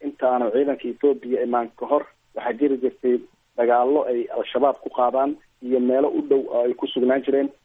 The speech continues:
Laakiin markay ciidanka Ethiopia ay tageen magaalada Ceelbuur, een, magaalada Dhuusamareeb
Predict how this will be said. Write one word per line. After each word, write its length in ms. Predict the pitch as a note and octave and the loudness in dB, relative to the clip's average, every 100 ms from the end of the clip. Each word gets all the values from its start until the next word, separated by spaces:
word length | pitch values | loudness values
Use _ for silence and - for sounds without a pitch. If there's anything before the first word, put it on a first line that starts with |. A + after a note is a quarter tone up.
| _ - | _ -4
Laakiin 400 | B2 - D#3+ D3+ | -4 0 2 2
markay 280 | D3+ C#3 A2+ | 2 0 0
ciidanka 400 | D3 D3 - B2 | 0 0 -2 -8
Ethiopia 480 | - D3+ D3 C3+ | -2 0 2 0
ay 100 | A#2+ A#2 | 0 -2
tageen 400 | A#2+ C3 C#3 C3+ A#2 | -2 0 0 -4 -4
magaalada 420 | A#2+ C3 C#3 A#2 | 0 2 2 0
Ceelbuur, 420 | A#2 A#2 D3 D3 - _ _ - | -2 0 2 0 -2 _ _ -8
een, 380 | A#2+ A#2 A2+ A#2 _ _ - - - | -2 -2 -2 -4 _ _ -14 -14 -10
magaalada 500 | - B2+ C3 D#3+ D3+ | -2 2 4 4 2
Dhuusamareeb 560 | B2+ B2+ C3 B2+ C#3 | -2 -6 -4 0 0